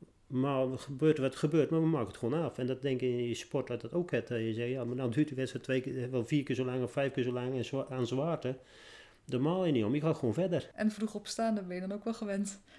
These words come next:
Speaker 2: als
Speaker 1: Ja,
Speaker 2: boer.
Speaker 1: maar ik denk dat niemand daarom maalt met zo'n
Speaker 2: <laughs>
Speaker 1: wedstrijd. Dat, daar geloof ik niet in, dat
Speaker 2: Met
Speaker 1: vroeg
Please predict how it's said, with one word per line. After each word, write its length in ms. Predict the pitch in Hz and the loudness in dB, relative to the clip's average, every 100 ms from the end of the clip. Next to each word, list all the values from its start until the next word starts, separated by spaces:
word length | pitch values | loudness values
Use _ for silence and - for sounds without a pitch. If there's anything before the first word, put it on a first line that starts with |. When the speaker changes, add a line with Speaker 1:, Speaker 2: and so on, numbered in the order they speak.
| - - | -20 -4
Speaker 2:
als 100 | 123 | 2
Speaker 1:
Ja, 320 | 123 123 131 131 | 4 6 8 8
Speaker 2:
boer. 100 | 127 | 6
Speaker 1:
maar 100 | 120 | 2
ik 100 | 113 | 2
denk 160 | 117 | 2
dat 160 | 113 - | 2 2
niemand 260 | 113 110 | 2 2
daarom 280 | 104 101 101 | 0 -2 0
maalt 300 | 101 90 - | -2 -4 -8
met 100 | 101 | -12
zo'n 160 | - 104 | -8 0
Speaker 2:
<laughs> 40 | |
Speaker 1:
wedstrijd. 580 | 226 220 226 - 226 262 | 2 4 4 4 2 4
Dat, 200 | - 160 - - - | 2 2 -6 -6 4
daar 80 | 147 | 8
geloof 320 | 170 165 143 | 12 12 12
ik 100 | 131 | 10
niet 140 | 135 131 | 8 8
in, 160 | 120 | 8
dat 200 | 123 117 | 2 0
Speaker 2:
Met 80 | 110 | 4
Speaker 1:
vroeg 100 | 113 | 6